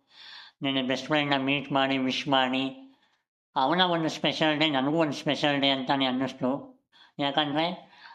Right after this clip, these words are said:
ನನ್ನ ಮತ್ತು ನನ್ನ ಬೆಸ್ಟ್ ಫ್ರೆಂಡ್‌ನ ಒಂದು ಜರ್ನಿ ಸ್ಟಾರ್ಟ್ ಆಗಿದ್ದು ಹದಿನಾರು ವರ್ಷದ ಹಿಂದೆ. ಅಂದ್ರೆ ನಾವಿಬ್ರು ಒಂದೇ ಕಾಲೇಜಲ್ಲಿ ಹೋದಾಗ ಇಬ್ರು ಪರಿಚಯ ಆಗಿ, ಪರಿಚಯ ಫ್ರೆಂಡ್ ಆಗಿ, ಫ್ರೆಂಡಿಂದ ಬೆಸ್ಟ್ ಫ್ರೆಂಡ್ ಆಗಿ,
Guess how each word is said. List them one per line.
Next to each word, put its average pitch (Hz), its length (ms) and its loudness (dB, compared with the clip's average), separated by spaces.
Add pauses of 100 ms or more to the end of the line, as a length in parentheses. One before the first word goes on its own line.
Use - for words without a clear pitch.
(140)
ನನ್ನ 143 380 2
ಮತ್ತು 165 400 0
ನನ್ನ 147 220 2 (400)
ಬೆಸ್ಟ್ 131 260 -2
ಫ್ರೆಂಡ್‌ನ 151 360 0
ಒಂದು 135 640 0
ಜರ್ನಿ 131 580 0
ಸ್ಟಾರ್ಟ್ 139 340 0
ಆಗಿದ್ದು 143 400 0 (1000)
ಹದಿನಾರು 151 500 2
ವರ್ಷದ 139 360 2
ಹಿಂದೆ. 131 580 0
ಅಂದ್ರೆ 143 220 0
ನಾವಿಬ್ರು 139 420 0
ಒಂದೇ 143 280 2
ಕಾಲೇಜಲ್ಲಿ 143 480 0
ಹೋದಾಗ 139 380 2 (600)
ಇಬ್ರು 147 320 0
ಪರಿಚಯ 147 380 0
ಆಗಿ, 143 300 0 (500)
ಪರಿಚಯ 147 420 0
ಫ್ರೆಂಡ್ 147 360 0
ಆಗಿ, 147 360 0
ಫ್ರೆಂಡಿಂದ 147 400 -2
ಬೆಸ್ಟ್ 127 300 0
ಫ್ರೆಂಡ್ 143 260 0
ಆಗಿ, 139 240 0